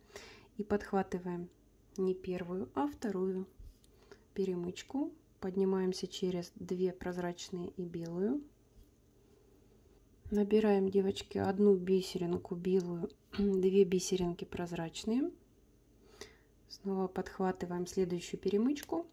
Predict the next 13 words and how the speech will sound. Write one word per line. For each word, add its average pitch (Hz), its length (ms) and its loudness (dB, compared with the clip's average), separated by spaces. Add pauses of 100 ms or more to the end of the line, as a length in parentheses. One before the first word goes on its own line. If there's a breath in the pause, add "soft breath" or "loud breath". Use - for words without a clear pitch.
(220)
и 254 160 4
поднимаемся 202 1080 2 (760 loud breath)
в - 60 -20
тройку 196 400 0
бисерин. 175 640 -6 (1000 loud breath)
Затем 214 520 6
две 208 200 10
прозрачные 190 800 6
белые. 175 600 2 (760)
Набираем 180 500 -4
две 175 180 -4
прозрачные 277 800 -4
белые. 190 460 -6